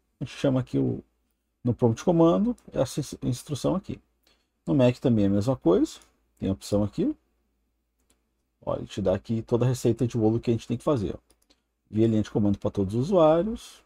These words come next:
E aqui tem o processo, tá bom? Então, eu vou tá mostrando aqui no Windows, no Linux, tá? Então, qual é a instrução que ele passa aqui, ó?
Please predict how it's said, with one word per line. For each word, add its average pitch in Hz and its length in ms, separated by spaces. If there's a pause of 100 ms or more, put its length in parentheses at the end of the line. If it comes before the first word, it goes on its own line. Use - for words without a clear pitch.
E 185 80
aqui - 180
tem 147 140
o 151 100
processo, - 540
tá - 80
bom? 135 240 (1300)
Então, 156 140
eu 160 40
vou 165 100
tá 175 100
mostrando 170 320
aqui 151 160
no 190 140
Windows, 104 300 (100)
no 151 120
Linux, 101 460
tá? 80 320 (180)
Então, 120 380 (1300)
qual 139 160
é 135 40
a 139 40
instrução 139 380
que - 80
ele 127 100
passa 123 300
aqui, 175 200
ó? 262 100